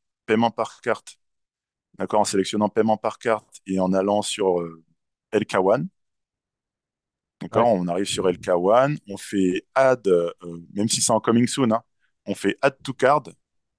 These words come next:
Speaker 1: et ça va se passer comme ça, tu vois, product has been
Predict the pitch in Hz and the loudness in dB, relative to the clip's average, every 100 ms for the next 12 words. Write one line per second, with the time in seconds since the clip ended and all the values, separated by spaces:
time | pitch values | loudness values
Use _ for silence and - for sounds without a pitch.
0 | _ _ _ _ _ _ _ - 95 92 | _ _ _ _ _ _ _ -8 -2 0
1 | 95 98 - 98 92 95 117 156 _ _ | -2 -4 -4 -2 -2 0 -2 -2 _ _
2 | - 98 - - 117 127 135 - 110 104 | -4 -2 -2 0 0 2 -4 -2 0 0
3 | 110 | -2